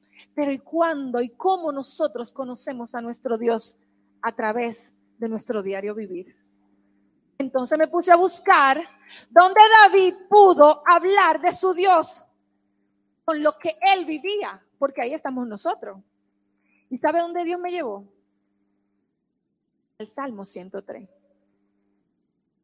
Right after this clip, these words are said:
Vea conmigo a través del verso tres. David estaba diciendo, "Él es quien perdona todas tus iniquidades". Ya ahí,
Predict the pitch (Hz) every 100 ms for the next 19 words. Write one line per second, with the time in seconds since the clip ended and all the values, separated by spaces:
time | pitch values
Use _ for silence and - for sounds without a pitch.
0 | _ _ _ _ _ - 269 302 311 226
1 | 196 185 175 - _ 220 220 202 233 -
2 | 226 202 202 214 - 170 - - _ _
3 | _ _ _ _ _ _ _ _ _ _
4 | _ _ _ _ _ _ _ _ _ _
5 | - 320 339 392 392 - - 359 370 370
6 | - 285 247 240 254 277 - _ _ _
7 | _ _ _ _ _ _ _ _ 359 415
8 | 466 415 330 - - 311 294 285 262 254
9 | 240 254 262 240 233 - _ _ 339 320
10 | 233 - - _ _ 262 226 233 214 214
11 | 190 165 160 190 - - - _ _ _
12 | _ _ _ _ _ _ _ _ _ _
13 | _ _ _ _ _ - - _ 240 311
14 | 311 302 269 254